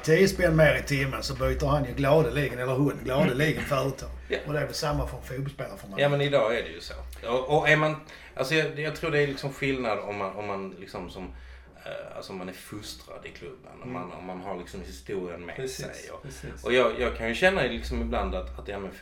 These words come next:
Speaker 2: F, och ibland ställer vi ju liksom det här, eh, alltså vi, vi föreslår ju det här lite då och då, eh, kommer från supporterhåll, att, att, att vad fan, alltså kommer det som en ny spelare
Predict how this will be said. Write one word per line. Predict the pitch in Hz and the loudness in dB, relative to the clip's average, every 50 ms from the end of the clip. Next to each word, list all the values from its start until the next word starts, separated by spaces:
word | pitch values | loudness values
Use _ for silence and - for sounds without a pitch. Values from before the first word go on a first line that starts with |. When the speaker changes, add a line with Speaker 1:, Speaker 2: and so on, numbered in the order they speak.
| 92 82 | -8 -8
Speaker 2:
F, | 82 - - - - - 98 98 101 92 101 | -8 -10 -10 -12 -12 -12 -12 -12 -10 -10 -8
och | 107 | -8
ibland | 113 117 120 120 113 110 110 | -8 -6 -4 -4 -4 -4 -6
ställer | - - - 160 - 101 110 131 | -8 -8 -6 -6 -4 -4 -4 -4
vi | 147 165 120 101 | -4 -4 -4 -4
ju | 98 98 98 98 | -4 -4 -4 -6
liksom | 95 92 92 - - 104 92 92 | -6 -10 -12 -12 -12 -12 -12 -10
det | 95 98 | -10 -8
här, | 101 95 80 - - - - | -8 -10 -10 -10 -14 -16 -16
eh, | - 87 82 80 82 82 82 85 92 95 87 90 | -14 -14 -12 -12 -10 -10 -10 -10 -10 -10 -10 -12
alltså | - - - | -14 -14 -12
vi, | - 101 98 98 98 98 - - - - - - - - | -8 -8 -8 -6 -6 -4 -4 -2 -2 -4 -4 -6 -6 -6
vi | - - | -8 -4
föreslår | - 127 123 127 123 101 - - - 117 107 110 131 | -2 0 0 2 0 -2 -4 -8 -6 -4 -4 -2 -2
ju | 147 | -2
det | 139 131 | -2 -4
här | 107 92 82 - - 90 90 85 | -6 -8 -12 -14 -14 -16 -14 -12
lite | 90 90 90 - | -12 -12 -12 -10
då | 90 90 87 | -10 -8 -6
och | 92 95 - | -6 -6 -8
då, | - - - 90 - - - - 90 | -8 -10 -12 -14 -16 -18 -18 -14 -12
eh, | 87 85 85 85 | -12 -12 -12 -12
kommer | - - 90 80 82 82 | -14 -14 -14 -14 -14 -16
från | - 95 90 | -16 -16 -16
supporterhåll, | - - - - 135 117 - - - 85 85 80 80 78 - | -14 -14 -12 -10 -8 -8 -8 -10 -14 -16 -14 -14 -14 -14 -14
att, | - - - - | -16 -16 -16 -16
att, | - - - - - - - - - - - - - | -16 -16 -16 -20 -20 -20 -20 -20 -18 -18 -18 -16 -16
att | - - - 90 - - | -16 -14 -14 -16 -16 -14
vad | - 113 110 | -14 -14 -10
fan, | - - 120 90 82 78 | -6 -4 -4 -4 -4 -6
alltså | 80 - - - | -10 -12 -12 -8
kommer | - - 160 131 117 107 | -4 -2 -2 -2 -2 -4
det | 110 | -6
som | 117 123 139 | -8 -8 -8
en | 156 | -8
ny | 156 - | -8 -8
spelare | - - - - 78 85 92 - - - - | -12 -12 -12 -10 -10 -8 -10 -12 -14 -16 -16